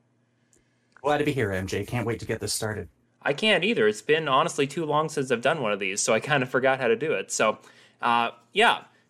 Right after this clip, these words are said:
Speaker 2: So, I, again, the ground rules for this is that I have curated a list of legendary creatures from throughout Magic's history, and effectively are, do a whole bunch of random things. And the challenge for Cole today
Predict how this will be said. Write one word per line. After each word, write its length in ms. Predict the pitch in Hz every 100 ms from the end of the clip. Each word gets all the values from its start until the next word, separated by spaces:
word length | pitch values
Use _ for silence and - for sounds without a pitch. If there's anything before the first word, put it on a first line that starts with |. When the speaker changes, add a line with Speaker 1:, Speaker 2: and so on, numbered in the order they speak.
| _ _ _ _
Speaker 2:
So, 240 | - 185
I, 100 | 170
again, 400 | 170 175 180 202
the 80 | 202
ground 440 | 147 156 185 254 196
rules 320 | 165 175 175
for 140 | -
this 320 | 131 127 - - - -
is 260 | 135 123
that 180 | 127 120
I 180 | 127 170
have 380 | 165 170 160 -
curated 500 | - 202 127 123 -
a 60 |
list 360 | 160 131 147 -
of 460 | 131 127 131 131 -
legendary 440 | 233 202 147 127
creatures 440 | 117 117 110 156 160
from 240 | - 147
throughout 240 | 139 131 113
Magic's 380 | 110 120 110
history, 580 | 107 104 - 139 214 233 - - _
and 540 | - 240 226 214 190 170 _ _ -
effectively 680 | 170 202 202 190 185 180 170
are, 480 | 160 151 147 143 143 -
do 140 | 208
a 80 | 135
whole 140 | 139
bunch 240 | 127 120 123
of 100 | 110
random 400 | 113 110 107 101
things. 340 | 110 90 101 -
And 300 | 147 143 135
the 100 | 139
challenge 480 | - 240 302 247
for 120 | - 170
Cole 360 | - 208 190
today 520 | 180 135 101 95 92